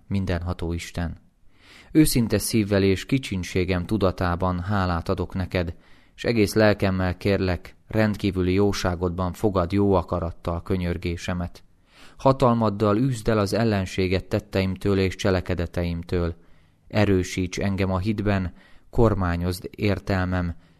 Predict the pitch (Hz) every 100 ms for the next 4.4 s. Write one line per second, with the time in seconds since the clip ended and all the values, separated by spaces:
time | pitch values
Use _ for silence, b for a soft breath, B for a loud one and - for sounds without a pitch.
0 | b - 123 127 107 - 92 90 110 104
1 | - 90 82 90 85 87 90 98 90 90
2 | 87 - - 87 - b b b b -
3 | 101 - 110 113 107 92 - 95 87 90
4 | 87 87 85 82